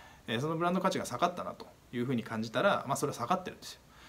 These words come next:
で、これは、まあ、僕もそう思いますし、多分僕以外の、特に僕のチャンネル見てくださってる方だったら、みんなそういうふうに思うんじゃないですかね。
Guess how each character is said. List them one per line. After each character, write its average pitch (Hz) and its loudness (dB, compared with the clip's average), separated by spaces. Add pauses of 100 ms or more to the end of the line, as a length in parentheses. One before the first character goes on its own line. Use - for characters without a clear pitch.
(180)
で、 196 8
こ 214 6
れ 247 8
は、 240 10
ま 185 8
あ、 - 8
僕 180 6
も 320 10
そ 277 8
う - 12
思 247 12
い 233 10
ま 226 10
す 220 0
し、 123 4
多 214 6
分 139 4
僕 160 6
以 240 8
外 135 6
の、 113 4
特 151 2
に 113 4
僕 117 0
の 127 0
チ 131 0
ャ 131 4
ン 131 2
ネ 127 4
ル 123 2
見 131 2
て 117 -2
く 104 -2
だ 104 -4
さ 113 -6
っ - -16
て - -10
る - -12
方 - -8
だ 98 -4
っ - -12
た - -4
ら、 196 8
み 131 2
ん 220 6
な 214 4
そ 208 4
う - 8
い 220 8
う 202 8
ふ 202 8
う 202 6
に 113 2
思 127 0
う 151 0
ん 123 0
じ 98 -2
ゃ - -6
な 92 -8
い 90 -10
で - -12
す - -6
か - -20
ね。 113 -6